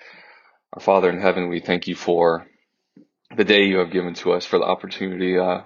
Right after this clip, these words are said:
this Sunday to come together as followers in Christ and study, uh,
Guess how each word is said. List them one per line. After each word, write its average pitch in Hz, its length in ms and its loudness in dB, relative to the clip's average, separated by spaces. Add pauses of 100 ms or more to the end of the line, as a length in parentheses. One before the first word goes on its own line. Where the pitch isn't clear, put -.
(160)
this 98 120 0
Sunday 92 500 2
to - 180 -4
come 98 240 -2
together 95 420 4
as 82 380 0 (800)
followers 101 420 2
in 92 80 -10
Christ 101 520 -2
and 87 200 -12 (380)
study, 98 560 -2 (240)
uh, 82 300 -10